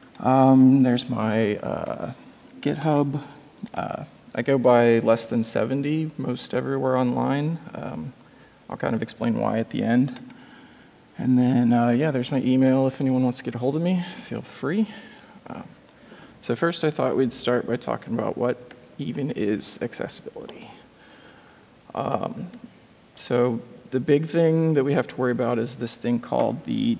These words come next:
W C A G. Um, that stands for the Web Content Accessibility Group. It's like a set of standards, kinda like building codes for your website, um, just kind of how it should operate. Uh,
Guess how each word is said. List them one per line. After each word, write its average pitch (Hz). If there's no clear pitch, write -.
W 120
C -
A 120
G. 147
Um, 117
that 135
stands 131
for 127
the 120
Web 120
Content 120
Accessibility 117
Group. 143
It's -
like 147
a 156
set 135
of 135
standards, 127
kinda 123
like 123
building 117
codes 113
for 110
your 113
website, 110
um, 117
just -
kind 120
of 113
how 113
it -
should -
operate. 104
Uh, -